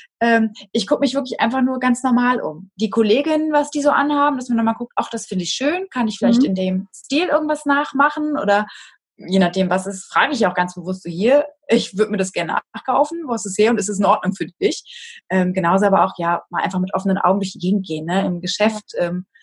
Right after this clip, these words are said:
Speaker 1: egal, ob's die Frau an der Kasse ist oder die da irgendwas einkaufen geht, einfach überall gucken, ne?
Speaker 2: Ja.
Speaker 1: Was, was einem gefällt und was nicht gefällt. Und dann, ähm, ja,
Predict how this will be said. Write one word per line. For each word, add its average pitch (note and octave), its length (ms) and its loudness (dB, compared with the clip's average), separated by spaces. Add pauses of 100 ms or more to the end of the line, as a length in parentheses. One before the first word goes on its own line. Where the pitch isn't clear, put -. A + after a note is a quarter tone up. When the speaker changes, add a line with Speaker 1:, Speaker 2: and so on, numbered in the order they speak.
(360)
Speaker 1:
egal, F#3 300 4
ob's - 120 -4
die F#3+ 80 -8
Frau F#3 160 -2
an F#3 100 4
der F3 120 0
Kasse F#3+ 320 -4
ist G#3+ 120 -2
oder F#3+ 160 2
die F3+ 100 -6
da F#3+ 100 2
irgendwas F3+ 240 -2
einkaufen G#3 460 -2
geht, G3 220 -4 (640)
einfach G3+ 280 2
überall G3+ 380 4
gucken, - 440 -10 (200)
ne? F#3 140 -4
Speaker 2:
Ja. A#3 100 2
Speaker 1:
Was, G#3+ 220 -4
was E3 160 -8
einem E3+ 240 -4
gefällt G#3+ 400 0
und - 100 -6
was E3+ 160 -6
nicht A3+ 200 -4
gefällt. - 440 -12
Und - 120 -10
dann, D#3+ 220 -10
ähm, F3+ 340 -4 (400)
ja, D#3+ 300 -2